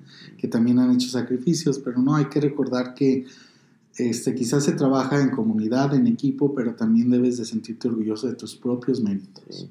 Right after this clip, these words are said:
Speaker 1: porque es algo que tú te has ganado, ¿no? Y es
Speaker 2: Sí.
Speaker 1: algo que me gusta recordarle siempre. Otro interesante, y quiero que me digas tú qué piensas de, "Es que debí de haber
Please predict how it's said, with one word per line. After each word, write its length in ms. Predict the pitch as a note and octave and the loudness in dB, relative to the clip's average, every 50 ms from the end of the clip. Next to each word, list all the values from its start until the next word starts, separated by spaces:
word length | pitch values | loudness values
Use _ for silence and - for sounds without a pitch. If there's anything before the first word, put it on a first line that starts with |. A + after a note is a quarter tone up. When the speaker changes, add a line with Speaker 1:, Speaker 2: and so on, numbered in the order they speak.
| - _ _ | -20 _ _
Speaker 1:
porque 320 | - A#2 A2+ - - - A#2+ | -14 -14 -14 -14 -8 -8 -6
es 120 | A#2+ B2 | -4 -4
algo 300 | A#2+ A#2 A#2 A#2+ A2+ - | -4 -4 -2 -4 -6 -6
que 240 | - A2+ G2+ G2+ - - - _ _ _ _ _ | -6 -6 -6 -6 -8 -16 -20 _ _ _ _ _
tú 100 | - C#3+ C#3 | -2 -2 0
te 120 | C3+ C#3 | 4 4
has 100 | C3+ A#2+ | 4 4
ganado, 400 | B2 B2 A#2+ A#2 A2+ A2 G#2 G2 | 4 2 2 2 0 -2 -2 -4
¿no? 240 | G2+ G#2+ B2 C#3 C#3+ | -4 -4 -2 0 2
Y 100 | C3 B2 | 2 2
es 100 | B2+ B2 | 2 2
Speaker 2:
Sí. 60 | - C#3 | 2 2
Speaker 1:
algo 120 | C3+ C3 | 0 2
que 80 | C3+ B2+ | 2 2
me 100 | A#2+ A#2 | 2 2
gusta 280 | A#2 A#2 - - B2+ | 0 -2 0 -2 -4
recordarle 560 | A#2+ A#2 - B2+ A2 A2 A2+ A2+ A#2 A#2 A2 | -4 -4 -4 -4 -2 0 0 0 0 0 -2
siempre. 400 | - - A#2+ A2 G#2+ - - - - _ _ _ _ _ _ _ _ _ _ _ - - - _ _ _ - - - - - - - - - _ _ - | -2 0 -2 -2 -2 -4 -16 -20 -20 _ _ _ _ _ _ _ _ _ _ _ -16 -16 -16 _ _ _ -20 -20 -20 -20 -20 -20 -20 -20 -20 _ _ 2
Otro 320 | D3+ E3+ F3+ F3 F3+ G#3 | 4 4 4 6 6 6
interesante, 640 | G3+ G3 G3 F3 D#3 C#3+ C#3+ D3 D#3+ D#3+ E3 D#3+ F3+ | 6 8 8 8 6 6 6 6 4 2 4 4 2
y 60 | D3 | 4
quiero 220 | - D#3+ D#3+ D#3+ | 4 4 4 4
que 60 | D#3+ D3+ | 4 4
me 80 | C#3+ D3 | 4 4
digas 180 | D#3 D3+ D3+ | 4 2 2
tú 120 | - D3+ C#3+ | 0 -2 0
qué 100 | - - | 0 0
piensas 540 | - C#3+ C3+ C3+ C3+ C#3 D3 C3+ C3+ C3 | 2 4 4 4 4 4 2 2 2 2
de, 600 | B2+ B2 A#2 A#2 A2+ A2 G#2 G2+ G2 F#2+ - - - - _ _ _ _ _ _ _ _ _ - _ _ _ _ _ _ - | 2 2 2 4 2 2 2 0 -4 -6 -10 -18 -20 -20 _ _ _ _ _ _ _ _ _ -20 _ _ _ _ _ _ -4
"Es 280 | - D3 C#3+ - - | -2 0 0 0 0
que 200 | - - F3+ E3+ | 2 2 4 4
debí 460 | D3 C#3+ C#3 B2+ B2+ C#3+ D#3+ E3 E3+ D#3+ | 6 6 6 6 6 6 6 6 6 6
de 160 | E3 D#3 D3 | 6 6 4
haber 720 | C#3+ C3+ C#3+ C#3 C#3+ C#3+ D3 D3 D3 C#3+ - - - | 6 6 6 6 6 6 6 6 4 4 2 -2 -4